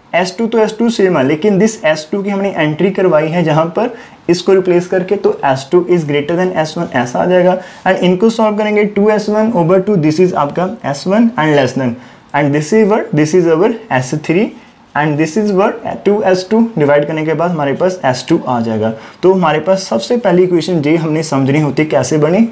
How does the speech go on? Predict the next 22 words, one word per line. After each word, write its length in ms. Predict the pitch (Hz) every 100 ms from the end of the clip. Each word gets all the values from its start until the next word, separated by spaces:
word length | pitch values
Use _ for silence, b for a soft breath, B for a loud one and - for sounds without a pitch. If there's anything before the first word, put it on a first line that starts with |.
| -
तो 120 | 453 -
इस, 180 | 135 -
इसलिए 380 | 180 175 220 208
मैं 100 | 196
इसको 200 | 190 185
important 500 | 175 165 156 165 -
करा 160 | 151
था। 220 | 156 220 B B B 143
Last 280 | 165 196
time 160 | 196 190
इसको 240 | 170 180
बच्चों 280 | 160 151 160
में 160 | 165 233 - _ _ -
मैं 360 | 147 151 156 147 -
काफ़ी 260 | 143 139 170
इसको 320 | 160 185 180 B B B
लेकर 220 | 143 160 -
confusion 560 | 175 175 135 117 113
थी, 100 | 113 107 -
तो 80 | 156
hope 120 | 185
सो 220 | 220